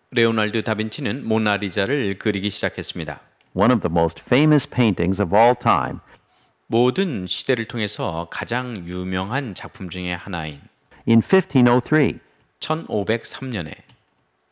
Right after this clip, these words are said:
Speaker 2: He was working on a special painting for a church at the time.
Speaker 1: 그 당시에 그는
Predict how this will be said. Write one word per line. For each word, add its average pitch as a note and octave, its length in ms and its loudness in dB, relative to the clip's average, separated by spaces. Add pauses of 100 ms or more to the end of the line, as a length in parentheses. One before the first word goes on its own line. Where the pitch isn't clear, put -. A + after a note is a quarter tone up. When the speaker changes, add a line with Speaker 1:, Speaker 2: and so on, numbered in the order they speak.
(100)
Speaker 2:
He C#3+ 120 6
was C#3 180 6
working F#3 320 6
on G#2 100 4
a F#2+ 40 4
special B2 460 0
painting G2+ 520 0
for G2+ 180 2
a F2+ 80 0
church - 460 2
at A#2+ 80 -2
the - 80 -6
time. G#2 400 0 (160)
Speaker 1:
그 B2+ 120 -2
당시에 A#2+ 680 -2
그는 G2 520 -2